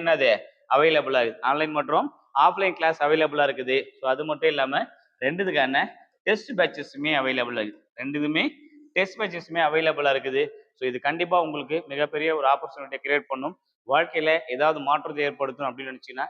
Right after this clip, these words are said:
நீங்க உங்க இருந்தே ஏற்படுத்துங்க. இந்த உலகை மாற்ற விரும்புபவர்கள் ஒவ்வொரு மாற்றமும் உன்னுள்ளே இருக்கிறது. சரியா? இதுதான் வந்து உலக நியதி.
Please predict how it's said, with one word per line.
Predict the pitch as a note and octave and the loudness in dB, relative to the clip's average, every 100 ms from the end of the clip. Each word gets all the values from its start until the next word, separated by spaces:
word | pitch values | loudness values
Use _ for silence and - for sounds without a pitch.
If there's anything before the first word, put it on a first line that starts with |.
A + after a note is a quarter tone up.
| _ | _
நீங்க | C3 B2+ | -10 -8
உங்க | D3 E3 | -6 -6
இருந்தே | D#3+ E3 D3+ | -4 0 0
ஏற்படுத்துங்க. | D3+ C#3 B2 C3 D#3 - _ _ | -2 -10 -10 -6 -6 -6 _ _
இந்த | - C3 | -4 2
உலகை | F#3 F#3+ G3 D#3+ | 4 4 2 2
மாற்ற | E3+ E3+ D3 | 0 0 0
விரும்புபவர்கள் | D#3+ D#3+ D#3 C#3+ D3+ A3+ - _ - E3 | 0 2 0 2 0 0 -4 _ 2 4
ஒவ்வொரு | G3 G3 F3+ D3+ D3+ | 6 4 2 2 2
மாற்றமும் | D#3 D#3+ E3 - - D3 | 2 -2 -8 -10 -4 -2
உன்னுள்ளே | F3+ F3+ F3 E3 | 2 4 4 4
இருக்கிறது. | D3 C3+ C3+ C#3 C3+ - - | 2 -2 -2 2 2 0 -8
சரியா? | C3 C#3 C3+ | 0 2 4
இதுதான் | D#3+ D#3+ D3 | 4 2 0
வந்து | C#3+ C#3+ | -2 0
உலக | D3+ D3+ C#3 | 0 -2 0
நியதி. | D3 C#3 | -2 -2